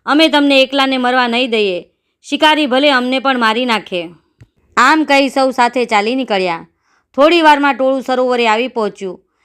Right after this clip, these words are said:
શિકારીએ ટોળું જોયું અને એને લાગ્યું કે આ ટોળું તો હતું એના કરતાં પણ મોટું છે, આથી એને થોડી નવાઈ લાગી. હરણા શિકારી પાસે આવ્યા અને કહેવા લાગ્યા, "શિકારી, અમે અમારી શરત પ્રમાણે આવી પહોંચ્યા છીએ,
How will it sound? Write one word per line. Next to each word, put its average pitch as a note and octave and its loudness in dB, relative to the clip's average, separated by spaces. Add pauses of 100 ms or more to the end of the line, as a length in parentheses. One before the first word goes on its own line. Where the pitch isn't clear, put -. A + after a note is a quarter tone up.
(200)
શિકારીએ D4 2
ટોળું B3+ 0
જોયું B3+ -2
અને B3 -4
એને B3 -2
લાગ્યું A3+ 0
કે A#3 0
આ A3+ 4
ટોળું A#3 -2
તો B3 0
હતું C4 -2
એના B3 -2
કરતાં A#3 -2
પણ A#3+ -2
મોટું G#3+ -4
છે, F3 -6 (260)
આથી C4+ 2
એને C4+ 0
થોડી B3+ -2
નવાઈ A#3+ 2
લાગી. F#3+ -2 (720)
હરણા E4+ 2
શિકારી D4+ 0
પાસે C4 0
આવ્યા A#3+ 2
અને A#3 -2
કહેવા A3 0
લાગ્યા, F3+ -4 (440)
"શિકારી, D4 0 (140)
અમે D4+ 0
અમારી C#4+ 2
શરત C4+ -2
પ્રમાણે B3+ -2
આવી A#3 0
પહોંચ્યા B3+ 0
છીએ, F#3+ -8